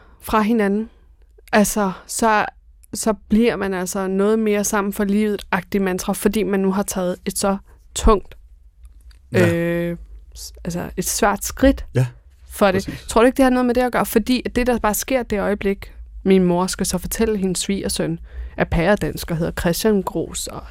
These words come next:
Speaker 1: du ved. Jamen, så sker der jo bare det, at, øh, alle står klar til at sige, "Nå, hun har taget sig en dansker, det kommer ikke til at fungere." Ej, han er kristen, han er måske ateist. Ej.
Speaker 2: Ja.
Speaker 1: Han er, han er, han forstår ikke, hvad familie betyder.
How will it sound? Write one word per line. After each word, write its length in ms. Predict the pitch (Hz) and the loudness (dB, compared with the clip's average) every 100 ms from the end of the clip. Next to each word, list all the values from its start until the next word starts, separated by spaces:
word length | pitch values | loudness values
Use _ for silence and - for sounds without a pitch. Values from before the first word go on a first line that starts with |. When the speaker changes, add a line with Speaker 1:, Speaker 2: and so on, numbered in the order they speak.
| - - | -16 -12
Speaker 1:
du 40 | |
ved. 100 | - - - - - - - - - | -12 -14 -18 -20 -20 -18 -20 -8 2
Jamen, 420 | 196 180 165 156 | 4 4 2 0
så 140 | - | 0
sker 240 | 202 - 220 | 2 2 0
der 80 | 214 | 0
jo 60 | |
bare 180 | 185 180 | 2 0
det, 220 | 180 202 | 2 2
at, 200 | 196 - | 0 -2
øh, 240 | 175 170 165 - | -2 -2 -4 -2
alle 300 | 170 202 254 - - | 0 0 0 -6 -16
står 320 | - 214 185 | -4 0 0
klar 280 | 190 214 196 | -2 -2 -4
til 160 | 202 208 | -2 -4
at 100 | 196 | -2
sige, 380 | - 190 202 208 - | -2 -2 -4 -6 0
"Nå, 160 | 175 180 - - - | 0 0 -4 -14 -4
hun 100 | 170 | -2
har 60 | |
taget 220 | 156 175 170 | -2 -4 -2
sig 100 | 175 | -2
en 80 | |
dansker, 380 | 165 170 180 208 202 - - | -2 -2 -2 -4 -6 -8 -6
det 120 | 165 | -2
kommer 200 | 165 151 | -2 -2
ikke 100 | 147 | -4
til 100 | 170 | -8
at 60 | |
fungere." 380 | - 156 95 - - - - - - - 185 | -6 -6 -6 -10 -14 -20 -20 -20 -20 -2 0
Ej, 140 | 175 - - - - - - _ | 0 -2 -20 -20 -20 -20 -20 _
han 180 | - 175 | -8 -6
er 40 | 156 | -4
kristen, 440 | - 175 - 208 - | -6 -8 -6 -8 -8
han 140 | - 170 | -6 -6
er 40 | |
måske 240 | 156 - | -6 -8
ateist. 560 | 165 - - 190 - - - - | -10 -10 -6 -6 -6 -14 -8 -4
Ej. 140 | 165 - - - _ - - - | -4 -6 -20 -20 _ -20 -16 -4
Speaker 2:
Ja. 100 | 101 82 _ _ | -4 -4 _ _
Speaker 1:
Han 280 | - 196 180 | 0 2 4
er, 480 | 170 160 156 156 156 | 2 -2 -4 -6 -4
han 200 | 175 190 | -2 -2
er, 100 | 185 - | -2 -2
han 160 | 196 | -2
forstår 260 | 190 - 196 | 0 0 0
ikke, 100 | 185 | 2
hvad 80 | 180 | -2
familie 380 | 196 190 202 208 | 2 2 2 -2
betyder. 500 | - - 196 208 | -4 -4 -4 -4